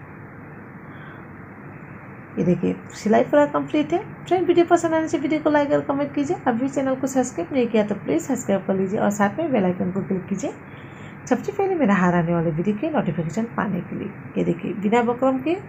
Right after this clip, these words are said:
shirt बनकर तैयार है। और ये देखिए कॉलर में मैं थोड़ा सा डिजाइन किया है बोताम से। और ये देखिए ये बोताम का साइड है, नीचे वाला साइड।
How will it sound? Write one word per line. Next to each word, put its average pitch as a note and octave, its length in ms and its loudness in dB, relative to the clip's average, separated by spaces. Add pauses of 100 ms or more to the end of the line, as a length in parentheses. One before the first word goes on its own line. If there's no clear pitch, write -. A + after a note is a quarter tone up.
(1500)
shirt F#3 220 0
बनकर F3 400 4
तैयार C#4+ 320 4
है। D4+ 220 0 (720)
और F3 180 4
ये F3+ 100 6
देखिए A#3 440 -2 (560)
कॉलर C#4+ 280 6
में D#4+ 140 0
मैं D#4 180 0
थोड़ा F#3+ 240 2
सा C#4 140 0
डिजाइन F#3 340 2
किया F#3 260 2
है A3 220 4
बोताम F3 320 2
से। C4+ 160 -2 (1500)
और F3+ 220 4
ये F3+ 180 6
देखिए G#3 320 2 (420)
ये G3 80 2
बोताम G#3 360 2
का C#4 100 0
साइड C4 320 2
है, D4 100 2
नीचे G#3 280 2
वाला F3 220 4
साइड। C4+ 320 0